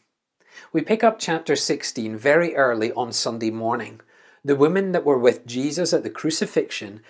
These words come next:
and his burial now seek to return to the tomb so they can complete the anointing process.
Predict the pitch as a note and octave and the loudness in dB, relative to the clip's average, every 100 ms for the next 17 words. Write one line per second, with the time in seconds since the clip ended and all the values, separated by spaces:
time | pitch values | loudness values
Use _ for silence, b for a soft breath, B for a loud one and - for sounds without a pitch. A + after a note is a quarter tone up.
0 | B B - A#2+ C#3+ F3 E3+ - A#2 G#2+ | B B -2 0 0 0 0 4 4 4
1 | G#2+ A2+ B2+ B2+ A#2+ - F#3 - - C3 | 2 0 -2 -4 -2 -2 -4 -4 -4 -2
2 | B2 - - G#3 F#3 D3 A2 - A#2+ G2+ | -2 -4 -4 -2 -2 -4 -6 -6 -8 -8
3 | A2 B B - D3+ C#3+ C#3 C#3+ A#2+ C#3+ | -10 B B -4 -2 -2 -2 -6 -8 -10
4 | C3 - E3+ E3 - C3+ B2 B2 B2 A#2 | -12 -2 0 0 -2 -2 -2 -2 -6 -10
5 | A2+ A#2+ A2 C3 A#2 - - - - | -10 -12 -8 -6 -4 -6 -8 -8 -8